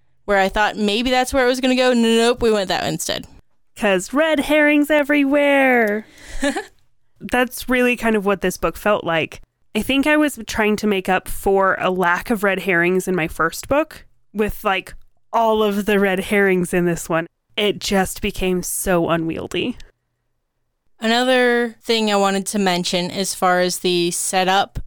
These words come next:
Speaker 1: and payoff, which we're going to talk a little bit more about in one week from today. But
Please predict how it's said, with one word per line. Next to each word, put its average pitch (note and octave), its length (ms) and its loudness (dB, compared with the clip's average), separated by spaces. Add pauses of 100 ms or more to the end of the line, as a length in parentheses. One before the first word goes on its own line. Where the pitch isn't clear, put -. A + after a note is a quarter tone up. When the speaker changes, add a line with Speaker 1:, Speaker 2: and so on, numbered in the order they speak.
(160)
Speaker 1:
and F#3+ 520 -2
payoff, G#3 600 -4 (520)
which G#3+ 220 -2
we're G#3+ 100 -2
going G#3 220 0
to G3+ 120 -8
talk F#3+ 240 0
a F#3+ 60 -2
little G#3 200 4
bit G#3+ 180 -4
more G#3 240 2
about F#3+ 440 0 (180)
in G3 540 0
one F#3+ 220 0
week F#3+ 200 -2
from G3 140 -4
today. G3 320 -4 (400)
But G3 640 -4